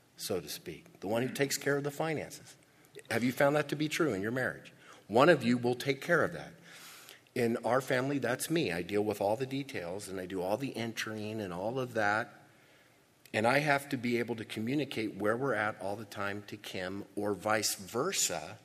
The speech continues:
if the roles were reversed. However,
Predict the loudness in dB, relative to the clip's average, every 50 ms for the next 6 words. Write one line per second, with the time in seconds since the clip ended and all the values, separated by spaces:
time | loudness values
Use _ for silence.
0 | -20 -20 _ -20 -20 -20 -20 _ _ -20 -20 -8 -2 -2 -2 -2 0 0 0 2
1 | 2 2 2 2 0 -2 -4 -6 -6 -4 -2 -2 -2 -4 -4 -6 -6 -4 0 0
2 | 0 0 -2 -6 -10 -10 -10 -10 -12 -16 -20 _ _ _ _ _ _ _ _ -20
3 | -20 -18 -18 -18 -18 -20 -20 -20 -8 -2 2 4 4 4 4 2 0 -2 -4